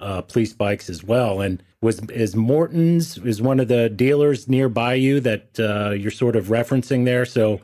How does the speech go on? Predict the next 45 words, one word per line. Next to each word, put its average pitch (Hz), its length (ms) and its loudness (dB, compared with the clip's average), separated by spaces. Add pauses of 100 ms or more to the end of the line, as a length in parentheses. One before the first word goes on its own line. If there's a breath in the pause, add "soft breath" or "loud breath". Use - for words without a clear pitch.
(100)
were 117 100 2
you 120 140 2 (160)
picking 127 300 0
up 123 100 2
maybe 123 260 2
some 113 240 0
work 123 240 0
from, 110 280 -4
from 110 220 0
them 120 320 4
and, 107 220 0
and 104 220 -4
some 107 200 0
others? 131 380 2
They 113 240 0
were, 110 260 0 (140)
it, 123 280 -2
was 120 200 0
it 113 80 -2
just 147 240 -2
a 127 60 0
case 143 300 0
of 123 100 0
they 110 260 0 (220)
didn't 120 180 2
have 117 220 0
enough 107 280 0
people 104 280 0
to 95 100 -4
do 143 300 2
it, 135 180 -2
they 104 140 -2
didn't 101 240 0
want 147 240 2
to 156 60 2
do 151 260 2
it, 143 100 2
or 117 140 2
they 107 180 0
just 98 300 -6
rather 110 400 0
send 113 340 -2
it 104 120 -6
to 110 80 -2
you? 101 300 0